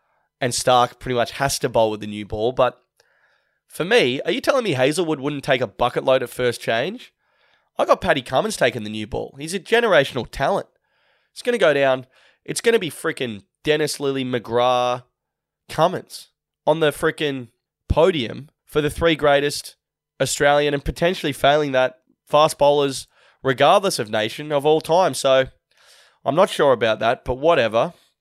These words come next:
When the game isn't this competitive, or I should say is so not competitive, these decisions don't really matter.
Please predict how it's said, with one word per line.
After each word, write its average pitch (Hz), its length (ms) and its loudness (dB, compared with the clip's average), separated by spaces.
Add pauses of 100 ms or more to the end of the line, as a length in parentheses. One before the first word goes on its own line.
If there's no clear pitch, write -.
(680)
When 170 200 4
the 175 120 0
game 156 320 4
isn't 135 260 -4
this 135 160 0
competitive, 127 640 0
or 123 240 2
I 123 80 0
should 127 200 -8
say 113 240 2
is 110 120 -4
so 139 320 4
not 123 360 0
competitive, 110 760 -6 (460)
these 180 300 0
decisions 151 580 -4
don't 143 280 2
really 147 240 -2
matter. 143 320 0